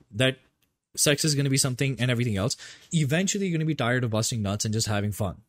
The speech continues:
right? Uh, eventually you're gonna be tired. Now, when you're eventually tired, you want to be with a person that's actually funny, that she understands your jokes, she has a good sense of humor, she actually has some attractive character traits or personality traits,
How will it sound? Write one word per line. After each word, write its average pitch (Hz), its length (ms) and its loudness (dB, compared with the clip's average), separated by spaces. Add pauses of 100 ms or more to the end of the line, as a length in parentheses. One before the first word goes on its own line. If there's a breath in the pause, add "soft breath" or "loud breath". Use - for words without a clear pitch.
(520)
right? 120 240 0
Uh, 135 120 0
eventually 156 400 2
you're 123 100 2
gonna 120 120 0
be 107 100 0
tired. 90 300 -6 (320 loud breath)
Now, 165 120 2
when 185 200 2
you're 262 100 -2
eventually 180 500 0
tired, 120 520 -2 (100)
you 123 240 -6
want 185 280 -4
to 165 60 -4
be 143 160 -4
with 135 160 -4
a 117 60 -8
person 117 460 -8 (260)
that's 120 160 -4
actually 127 320 -6
funny, 92 380 -10 (580)
that 123 140 -6
she 180 240 -4
understands 135 460 -4
your 101 220 -2
jokes, 95 460 -6 (100)
she - 140 -8
has 113 120 -4
a 107 60 -8
good 101 140 -8
sense 92 180 -10
of - 100 -14
humor, 127 320 -12 (260 loud breath)
she - 140 -6
actually 170 260 -4
has 156 180 0
some 170 200 -4 (220)
attractive 131 580 -4
character 127 460 -6
traits 123 360 -6
or 120 80 -4
personality 95 560 -4
traits, - 360 -10